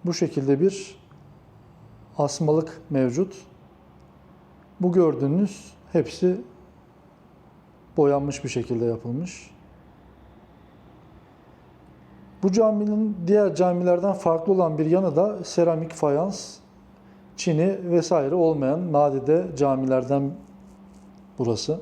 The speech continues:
Türkiye'nin belki de en sıra dışı, en mütevazi, en nezih camilerinden biri diyebiliriz bu cami için. Caminin minberi bu şekilde. Burada bir saat var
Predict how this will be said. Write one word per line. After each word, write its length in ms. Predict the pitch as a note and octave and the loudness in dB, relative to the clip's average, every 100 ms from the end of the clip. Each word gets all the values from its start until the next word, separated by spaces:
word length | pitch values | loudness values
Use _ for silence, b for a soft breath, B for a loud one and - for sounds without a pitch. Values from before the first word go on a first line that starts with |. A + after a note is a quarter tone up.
| - - - - - - - - - - - - - - _ - _ B B B B - - | -10 -20 -20 -20 -20 -20 -20 -20 -20 -20 -20 -20 -20 -20 _ -20 _ B B B B -20 -2
Türkiye'nin 580 | G#3+ F#3 C3+ C#3+ F#3+ | 0 2 2 0 2
belki 280 | F3+ D#3+ C#3 | 2 2 2
de 160 | D#3 E3+ | 2 2
en 60 | |
sıra 420 | D#3+ - C#3+ C3+ A#2+ | 0 -4 -2 0 0
dışı, 420 | - E3 F#3 F#3 - | -4 0 0 -2 -2
en 140 | E3 D#3+ | 0 0
mütevazi, 840 | C#3+ G#2+ C3 A#2+ A#2+ B2+ E3+ F3+ F3+ | 0 -2 0 2 0 2 0 0 0
en 200 | E3+ E3 | 0 0
nezih 320 | D3 B2+ B2 - | 0 -2 -4 0
camilerinden 760 | D3+ D3 C3 A#2+ A#2+ D#3 F3 F#3+ - - D3 | 0 2 0 -2 0 -2 -2 -6 -16 -10 -2
biri 200 | C#3 C#3+ | -2 2
diyebiliriz 520 | C#3 C3+ C3+ C3+ A#2 | 2 2 2 0 -2
bu 80 | A2 | -4
cami 320 | A#2 A2 A2+ | -4 -4 -6
için. 340 | A2 F3 G3 | -10 -10 -6
Caminin 560 | D3+ D#3 D#3+ F3+ G3+ G3+ - B B B B B B B _ _ - | 0 2 2 0 -2 -4 -12 B B B B B B B _ _ -2
minberi 420 | F3 F3+ D#3+ G3 | 0 2 2 2
bu 60 | G3 | 0
şekilde. 680 | F3+ B2+ B2 B2+ F3 F3+ | 0 0 0 2 0 0
Burada 220 | F3 D3 D#3+ | 0 0 0
bir 60 | |
saat 380 | - D3+ C#3 A#2 | 0 0 0 0
var 460 | D3+ F#3 - - | -2 -2 -8 -20